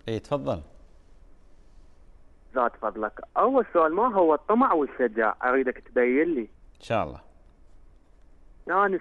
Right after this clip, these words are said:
Speaker 2: سؤال، سماع الحسينيات هل يعتبر محرم؟
Speaker 1: إن شاء الله.
Speaker 2: الس-، السماع الحسينيات والنعي، هذا النعي، النعي.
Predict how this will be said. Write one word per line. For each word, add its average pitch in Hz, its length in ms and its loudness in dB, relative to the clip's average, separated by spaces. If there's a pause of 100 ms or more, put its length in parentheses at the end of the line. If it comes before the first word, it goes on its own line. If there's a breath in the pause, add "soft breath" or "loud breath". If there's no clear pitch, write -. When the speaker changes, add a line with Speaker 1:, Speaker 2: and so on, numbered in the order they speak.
Speaker 2:
سؤال، 127 500 0 (440)
سماع 156 340 0
الحسينيات 139 680 -2
هل 160 140 2
يعتبر 139 360 0
محرم؟ 131 640 -2 (1300)
Speaker 1:
إن - 60 -20
شاء 107 240 -4
الله. 64 120 -12 (240)
Speaker 2:
الس-، - 380 -10
السماع 147 640 -2
الحسينيات 135 960 -2
والنعي، 127 520 -2 (160)
هذا 135 200 0
النعي، 117 340 -2
النعي. 117 380 -4